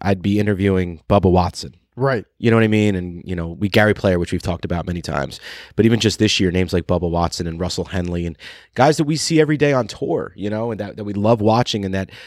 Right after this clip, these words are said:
Speaker 1: some of us as kids are, are kind of, uh, starstruck when we're around, and, and they're on our show talking to us. So it's great. I mean, I, I give a lot of credit to the, obviously the both of us with our consistency. It takes a lot to do this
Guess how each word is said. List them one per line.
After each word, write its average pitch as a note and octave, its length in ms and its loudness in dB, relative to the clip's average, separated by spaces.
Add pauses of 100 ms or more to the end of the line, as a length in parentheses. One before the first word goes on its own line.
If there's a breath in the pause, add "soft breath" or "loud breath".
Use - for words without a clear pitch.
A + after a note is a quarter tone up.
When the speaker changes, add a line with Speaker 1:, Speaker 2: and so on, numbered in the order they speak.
(120)
Speaker 1:
some D3 240 2
of D3 80 2
us C3+ 160 4
as A2+ 120 -4
kids B2+ 380 2
are, G2+ 160 0
are F#2 320 -2
kind A2 200 -2
of, F2+ 180 -6 (420 loud breath)
uh, F#2+ 260 4
starstruck A#2+ 760 2
when G2+ 80 2
we're G2 180 0
around, G2 420 0
and, F#2+ 200 -8
and F#2 380 -10 (300)
they're C3+ 200 4
on C3+ 160 0
our A#2+ 80 2
show A2 180 2
talking G#2 220 0
to F2+ 60 0
us. E2+ 80 -6
So G#2 160 4 (400 loud breath)
it's - 200 2
great. A2 280 4
I A2 60 0
mean, A#2 160 2
I, G#2+ 200 0
I A2+ 80 2
give A#2 180 4
a A2 40 6
lot A2+ 200 6
of A2+ 60 0
credit A2 320 4
to G2+ 240 0
the, F2+ 100 -4
obviously G#2+ 300 0
the F#2+ 80 -4
both G2+ 240 2
of G2 80 -2
us G2 160 0
with G#2 100 0
our G2 120 -2
consistency. F#2+ 760 -4 (320 loud breath)
It - 120 -4
takes - 280 0
a B2 60 6
lot G#2+ 320 4
to G#2 80 -2
do G2 160 2
this F2+ 160 -4